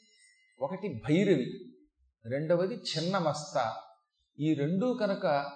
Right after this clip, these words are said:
గురువు చెప్పిన మార్గంలో కనుక ఎవడైనా పారాయణ చేస్తే, గురువు చెప్పిన రీతిలో ఉపాసన చేస్తే, అంటే గురువు గారిని అక్కడ నమ్మాలి, కఠినమైన భక్తితో నమ్మాలి.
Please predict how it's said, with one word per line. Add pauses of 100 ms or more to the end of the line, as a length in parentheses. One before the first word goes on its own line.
(400)
గురువు
చెప్పిన
మార్గంలో
కనుక
ఎవడైనా
పారాయణ
చేస్తే, (360)
గురువు
చెప్పిన
రీతిలో
ఉపాసన
చేస్తే,
అంటే
గురువు
గారిని
అక్కడ
నమ్మాలి, (840)
కఠినమైన
భక్తితో
నమ్మాలి.